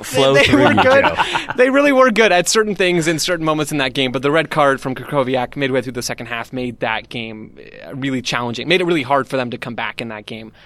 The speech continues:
Speaker 2: So, I mean, there, there have been other teams that haven't looked good, but no two teams, I think, that have disappointed me more, gone from expectations being here to expectations being here. I just moved my hand from a higher point to a lower point.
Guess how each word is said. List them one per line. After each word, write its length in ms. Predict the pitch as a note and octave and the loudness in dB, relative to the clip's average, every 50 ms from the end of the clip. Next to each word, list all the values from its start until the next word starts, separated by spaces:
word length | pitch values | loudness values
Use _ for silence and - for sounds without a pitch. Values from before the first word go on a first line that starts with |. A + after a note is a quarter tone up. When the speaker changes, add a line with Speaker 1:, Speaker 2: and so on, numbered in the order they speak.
| - - - - _ | -20 -20 -20 -20 _
Speaker 2:
So, 120 | - - - | -8 -2 0
I 40 | - | 2
mean, 120 | A3+ A3 | 2 4
there, 200 | G3+ A#3 A#3 F#3+ C#3 - | 4 2 2 0 -2 -2
there 120 | E3 G3+ G#3+ | 2 2 2
have 60 | G#3 | 2
been 100 | G3 G#3+ | 2 0
other 140 | F3 F#3 F#3+ | 0 0 -2
teams 260 | E3 - G3 G3 F3+ | -2 -2 -4 -4 -2
that 120 | D3+ D#3+ - | -4 -4 -6
haven't 380 | - - D#3 E3 D#3+ D#3+ - | -4 -4 -4 -4 -4 -6 -8
looked 360 | C3 C3 B2+ C#3+ - - - - | -6 -6 -6 -6 -8 -12 -10 -4
good, 380 | - C3+ C3+ F#3+ G#3 F#3+ C3+ A#2+ | -2 0 0 0 0 -2 -2 0
but 200 | D3+ C#3 - - _ _ _ _ _ | 0 0 0 -4 _ _ _ _ _
no 320 | C3 C#3+ D#3+ F3+ F#3 G3 F3 | -2 0 2 2 2 2 0
two 260 | - - - F#3 E3+ | -4 -4 -4 -4 -4
teams, 280 | - - D#3+ D3+ B2+ | -4 -4 -4 -2 -2
I 60 | C#3+ C3 | -2 -4
think, 180 | D3+ C#3+ C3 - | -4 -4 -4 -4
that 120 | C#3+ B2+ | -2 -2
have 220 | C3+ B2+ A2+ A2 - - - _ - B2 | -2 -2 -4 -8 -14 -20 -20 _ -20 -6
disappointed 840 | - D#3+ D#3+ - D#3+ - - - - D#3 D#3 D3 C#3 C3 A2+ A2+ | -6 -4 -2 -2 -4 -6 -6 -6 -4 -2 0 0 0 0 -2 -4
me 160 | A2+ B2 B2 A#2+ | -6 -4 -4 -4
more, 360 | A#2 A#2 A#2+ B2+ B2 A2+ A2+ | -4 -4 -4 -4 -4 -4 -4
gone 260 | A2+ - B2 B2 C3 B2 | -6 -6 -6 -6 -6 -6
from 220 | - C3 A#2+ A#2+ - | -6 -6 -6 -6 -6
expectations 680 | - D3+ - - D3+ C#3 - D3 C#3+ - - C3 A2+ | -6 -6 -4 -4 -6 -4 -2 -4 -2 -2 -4 -6 -6
being 160 | - C3 A#2+ | -6 -8 -8
here 340 | B2 C3 F3 F#3 F3+ E3+ E3 - - - - - - | -4 -2 0 2 2 2 0 -2 -10 -20 -20 -10 -6
to 80 | - | -4
expectations 580 | C#3+ C#3+ - - C3+ A#2+ C#3+ C3 A#2+ B2+ B2 A2+ | -4 -4 -4 -4 -4 -2 -2 -2 -2 -4 -6 -6
being 360 | - C3+ B2 A#2+ A2+ G#2+ - _ | -6 -8 -8 -8 -8 -10 -14 _
here. 240 | - - C3 A2+ G#2 | -14 -10 -10 -8 -8
I 60 | G#2+ | -8
just 160 | G#2+ G#2 - - | -10 -12 -10 -10
moved 140 | B2+ A#2 | -10 -8
my 100 | A2+ A2 | -8 -10
hand 260 | G#2+ A#2 A2 G#2+ A2 - | -10 -10 -12 -12 -12 -12
from 140 | A2 G#2+ | -12 -12
a 40 | G#2+ | -12
higher 300 | G#2+ - G#2+ A2 G#2 A2 | -8 -6 -6 -6 -6 -8
point 240 | - - A2+ - B2 | -10 -12 -10 -8 -8
to 80 | G2+ A2 | -8 -8
a 20 | |
lower 300 | A2 A2 G#2+ G#2 G2+ F#2 | -10 -10 -10 -10 -10 -10
point. 300 | - - - - D#2+ - | -10 -8 -8 -8 -6 -6